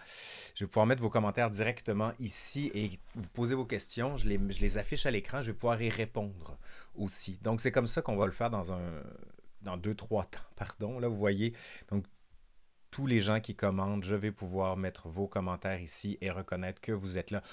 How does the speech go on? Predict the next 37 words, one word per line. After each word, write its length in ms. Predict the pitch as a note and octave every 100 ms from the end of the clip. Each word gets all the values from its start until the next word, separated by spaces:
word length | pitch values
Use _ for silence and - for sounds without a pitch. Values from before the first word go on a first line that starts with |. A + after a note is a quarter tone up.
| - -
Oh, 380 | B3 A3+ G2 -
U 220 | A2+ A3+
K, 380 | - D#3+ G2+ D#2+
hi ! 380 | - G3+ D3+ F2+ - - - - - - - -
N'hésitez 360 | G#2+ G#2 A#2 A2+
pas 220 | D3 C#3+
à, 40 |
ne, 240 | A2+ G#2 G#2
à 120 | G#2
me 100 | G#2+
dire 220 | G#2 B2
d'où 160 | A2+ D#3
vous 160 | C#3
venez. 500 | A2 G#2+ A2 A#2+ A#2+
Euh, 120 | G2 F#2
je 60 |
suis 100 | F2+
toujours 260 | - B2 D3+
curieux 380 | - F#2+ G2+ A#2
de 60 |
savoir, 680 | - F#2 F2+ F#2+ G2+ G#2+ F2
euh, 100 | E2+ D#2 - - - - - - -
qui 200 | - F#3
écoute. 680 | C3+ - C3 - - - - - - -
Euh, 240 | G2+ G2 G2
YouTube 320 | A2 A2+ G#3
nous 80 | A#2
donne 200 | A#2 A#2
beaucoup 220 | C3 F#3+
d'informations, 760 | C#3+ C3 A2 G#2 - C#3 D#3
quoique 760 | E3 - C#3 D3 - A2 A#2 A2
souvent 240 | G2 G#2
les 160 | A#2 G2+
informations 400 | G2 G#2 G2+ -
les 120 | A#2+
plus 320 | - G2 F2
utiles, 420 | - - B2 A#2